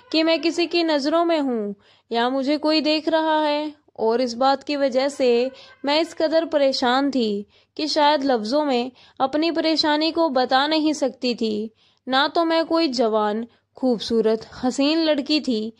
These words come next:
कि मैं किसी पर शक करती, बल्कि उम्र के जिस हिस्से में थी, वहाँ तो कोई भी ऐसी हरकत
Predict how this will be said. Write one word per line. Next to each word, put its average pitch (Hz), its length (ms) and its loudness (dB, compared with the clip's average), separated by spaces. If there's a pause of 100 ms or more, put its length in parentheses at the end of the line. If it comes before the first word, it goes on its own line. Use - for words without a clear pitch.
(300)
कि 330 100 -2
मैं 330 180 0
किसी 330 260 0
पर 330 180 0
शक 262 260 0
करती, 220 500 -4 (360)
बल्कि 240 300 0
उम्र 277 280 2
के 277 160 0
जिस 277 280 -2
हिस्से 254 360 -2
में 285 200 2
थी, 269 300 -2 (280)
वहाँ 277 260 0
तो 320 120 0
कोई 302 360 2
भी 294 140 2
ऐसी 285 360 0
हरकत 240 520 -2